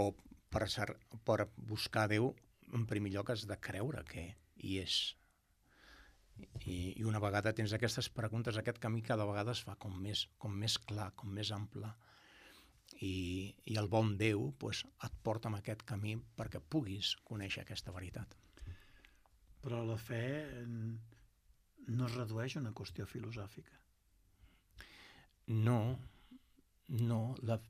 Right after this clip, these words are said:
Speaker 1: no, no, no, no realment. L-, la fe, com diu,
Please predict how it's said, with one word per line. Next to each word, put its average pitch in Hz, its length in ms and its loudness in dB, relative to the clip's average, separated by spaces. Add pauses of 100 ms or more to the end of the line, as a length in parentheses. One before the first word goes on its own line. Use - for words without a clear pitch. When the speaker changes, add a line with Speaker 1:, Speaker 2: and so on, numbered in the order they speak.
(760)
Speaker 1:
no, 131 260 6 (240)
no, 143 200 2
no, 147 140 0
no 139 180 4
realment. 98 520 4 (440)
L-, 104 260 -2 (380)
la 110 120 2
fe, 127 200 4 (200)
com 123 200 2
diu, 127 220 4